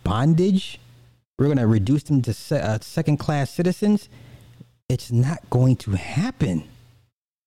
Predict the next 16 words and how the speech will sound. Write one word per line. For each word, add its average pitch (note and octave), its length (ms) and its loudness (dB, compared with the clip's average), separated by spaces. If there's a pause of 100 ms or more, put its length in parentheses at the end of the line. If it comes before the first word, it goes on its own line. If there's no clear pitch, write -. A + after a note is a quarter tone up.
(520)
You're C3+ 100 4
not E3+ 380 0
gonna F3 240 2
win. C#3+ 460 2 (2500)
I'm C#3 140 2
sorry. A3 760 0 (2000)
I D3 60 -2
don't G#3 120 2
understand G#3 340 0
why, - 100 -2
why F#3 180 0
y'all G3 120 -2
don't G3 160 0
understand A3+ 720 0
this. - 460 -6 (320)
Listen, B3+ 400 -2